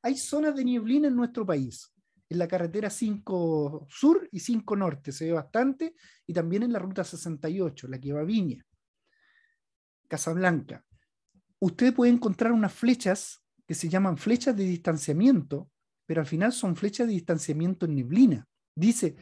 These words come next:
si ve una, usted puede circular a cuarenta kilómetros por hora. Es tan densa la nieblina que alcanza a ver una pura flecha, no alcanza a ver la otra, por lo tanto usted puede circular a cuarenta kilómetros por hora.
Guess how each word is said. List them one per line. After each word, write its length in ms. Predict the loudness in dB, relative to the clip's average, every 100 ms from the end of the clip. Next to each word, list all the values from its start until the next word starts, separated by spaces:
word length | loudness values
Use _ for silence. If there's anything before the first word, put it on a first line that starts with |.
| -20
si 220 | -4 2 4
ve 160 | 6
una, 500 | 8 8 6 0 -2 _ _ _
usted 260 | -8 -4 -2
puede 200 | 0 0
circular 580 | 0 -2 -2 -4 -4 -4
a 80 | -4
cuarenta 420 | 0 2 0 0
kilómetros 480 | -2 -2 -2 -2 -2
por 160 | 0 0
hora. 160 | -2 -8 -20 _
Es 100 | 0
tan 220 | 4 6 6
densa 320 | 4 4 2
la 80 | 4
nieblina 560 | 4 4 2 0 -2 _ -6
que 80 | -6
alcanza 400 | 0 0 0 2
a 40 |
ver 120 | 4
una 180 | 4 4
pura 220 | 4 4
flecha, 300 | 6 4 4
no 100 | -4
alcanza 340 | -4 -2 0 0
a 40 |
ver 120 | 2
la 140 | 2 2
otra, 340 | 2 0 -4 _ _ -20 -8
por 120 | -4
lo 120 | 0
tanto 240 | 0 0 0
usted 180 | -2
puede 180 | 2 2
circular 460 | 0 -4 0 2 2
a 100 | 0
cuarenta 560 | 0 2 0 0 -6 -4
kilómetros 520 | 0 2 2 -2 -2
por 200 | -2 -2
hora. 220 | -6